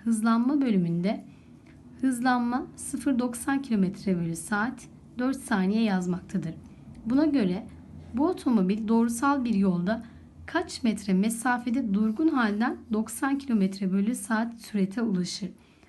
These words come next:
Burada bize metre dediği için bizim doksan kilometre bölü saati metreye çevirmemiz gerekir. Kısaca bir çevrim yapacak olursak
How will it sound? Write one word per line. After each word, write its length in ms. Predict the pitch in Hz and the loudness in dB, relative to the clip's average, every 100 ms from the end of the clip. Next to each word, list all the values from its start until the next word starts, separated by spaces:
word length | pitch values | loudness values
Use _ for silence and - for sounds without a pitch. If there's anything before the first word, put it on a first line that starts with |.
| _ | _
Burada 440 | 247 285 294 285 226 | 0 2 4 4 4
bize 460 | 277 254 220 - - _ _ _ _ _ | 4 4 0 -2 -14 _ _ _ _ _
metre 460 | 214 226 - 320 294 | 2 2 2 2 2
dediği 300 | 262 302 269 | 4 4 4
için 480 | - - 208 269 233 | 0 -2 -4 -4 0
bizim 320 | 233 285 247 | 2 2 2
doksan 420 | 247 - 311 302 | -2 -2 0 0
kilometre 420 | 269 208 196 208 | 2 0 0 0
bölü 140 | 196 196 | 0 0
saati 500 | - 254 226 - 262 | 0 0 0 0 0
metreye 460 | 247 240 240 240 | 0 0 -2 -2
çevirmemiz 600 | 233 190 175 170 165 165 | -2 0 0 0 -2 -2
gerekir. 500 | 180 196 220 - 233 - - _ _ - _ _ _ _ | 0 0 0 -2 -6 -8 -20 _ _ -20 _ _ _ _
Kısaca 380 | - - 285 277 | -16 -4 0 2
bir 140 | 277 - | 0 -2
çevrim 400 | - 262 269 269 | -2 0 2 2
yapacak 440 | 262 233 277 277 | 2 0 -2 -2
olursak 640 | 247 269 - 190 - - | -4 -4 0 0 0 -8